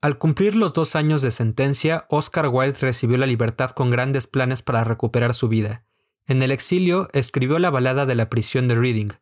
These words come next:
una denuncia de las condiciones de la cárcel victoriana que impulsó su reforma y fue un absoluto éxito editorial.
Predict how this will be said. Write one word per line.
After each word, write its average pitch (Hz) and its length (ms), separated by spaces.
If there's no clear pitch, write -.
una 156 220
denuncia 147 420
de 143 100
las 117 200
condiciones 123 500
de 127 80
la 117 140
cárcel 123 340
victoriana 123 540
que - 140
impulsó 107 360
su 131 140
reforma 123 580
y 131 80
fue 143 160
un 156 120
absoluto 135 500
éxito 127 360
editorial. 110 580